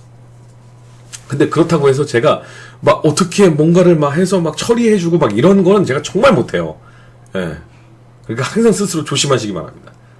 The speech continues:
아셨죠? 그치, 아까우시면 방송을 자주 보세요.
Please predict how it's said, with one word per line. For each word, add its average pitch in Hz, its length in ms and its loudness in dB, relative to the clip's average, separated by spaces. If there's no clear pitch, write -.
아셨죠? - 340 -10
그치, 170 380 4
아까우시면 131 580 0
방송을 127 340 -4
자주 123 240 -6
보세요. 85 300 -4